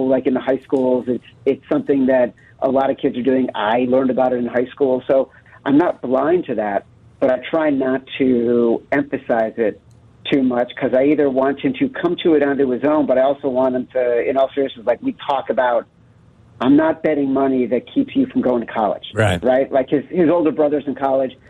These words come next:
Speaker 1: I'm not, like, using the five twenty-nine to bet on Jerick McKinnon under his longest rushing yard,
Speaker 2: Okay.
Speaker 1: you know,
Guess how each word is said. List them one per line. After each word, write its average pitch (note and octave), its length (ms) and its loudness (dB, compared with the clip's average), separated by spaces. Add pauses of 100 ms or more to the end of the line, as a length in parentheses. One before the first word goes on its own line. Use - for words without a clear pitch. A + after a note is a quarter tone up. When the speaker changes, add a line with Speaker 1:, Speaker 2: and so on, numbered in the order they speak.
(260)
Speaker 1:
I'm C#4+ 140 2
not, - 280 0 (220)
like, D3+ 320 2
using D3 440 0
the C3+ 80 -4
five C#3+ 260 -2
twenty-nine C3+ 720 -2 (480)
to C#3+ 100 -2
bet D3+ 480 0
on C3 480 -2 (180)
Jerick D3 280 2
McKinnon C#3 560 -2
under C#3 460 0
his B2 220 -2
longest B2+ 400 0
rushing B2 420 -2
yard, G#2 300 -2
Speaker 2:
Okay. D3 400 -10
Speaker 1:
you C3 160 0
know, A#2 120 -4